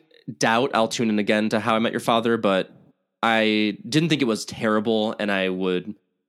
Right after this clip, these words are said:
you know, maybe, maybe if I'm in the mood, I'll throw it on and give it another chance. But, um, definitely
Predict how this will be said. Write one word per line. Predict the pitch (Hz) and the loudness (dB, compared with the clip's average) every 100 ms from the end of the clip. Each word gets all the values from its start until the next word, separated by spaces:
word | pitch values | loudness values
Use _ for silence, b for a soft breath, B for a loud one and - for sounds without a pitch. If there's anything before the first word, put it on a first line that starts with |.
| _ - | _ -8
you | 117 | -2
know, | 92 | 0
maybe, | 110 147 147 | 2 2 2
maybe | 139 175 190 185 151 | 2 2 2 0 0
if | 135 | 0
I'm | 127 120 | 0 2
in | 143 | 0
the | 127 | 0
mood, | 110 104 104 | 2 2 2
I'll | 95 92 | 0 0
throw | - 101 | -2 -2
it | 92 | 0
on | 90 87 | 0 0
and | 90 | -2
give | 90 | -4
it | 87 | -4
another | 87 76 | -4 -4
chance. | 76 71 60 - - - | -4 -6 -8 -8 -10 -6
But, | 92 87 | -2 0
um, | 80 87 82 90 | 0 -2 -4 -4
definitely | 135 135 139 123 113 104 104 | -2 -2 -2 0 0 0 -4